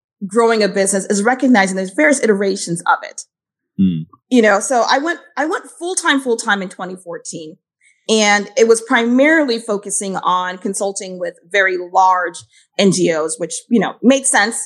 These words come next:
Speaker 1: because of, you know, my background and the, and,
Speaker 2: Yeah.
Speaker 1: and also my connections. Let's just be frank.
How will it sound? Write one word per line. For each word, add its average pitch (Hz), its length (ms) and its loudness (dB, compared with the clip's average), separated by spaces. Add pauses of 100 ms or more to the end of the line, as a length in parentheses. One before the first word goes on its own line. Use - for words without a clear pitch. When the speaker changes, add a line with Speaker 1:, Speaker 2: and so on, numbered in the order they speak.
(120)
Speaker 1:
because 208 320 -2
of, 190 160 -4 (640)
you 233 160 6
know, 180 80 2
my 185 140 2
background 185 720 0
and 185 80 -2
the, 196 160 -2
and, 196 160 0
Speaker 2:
Yeah. - 120 2
Speaker 1:
and 262 140 2
also 302 220 4
my 262 140 2
connections. 233 580 -10
Let's 196 180 -12
just - 160 -18
be 196 80 -12
frank. 180 380 0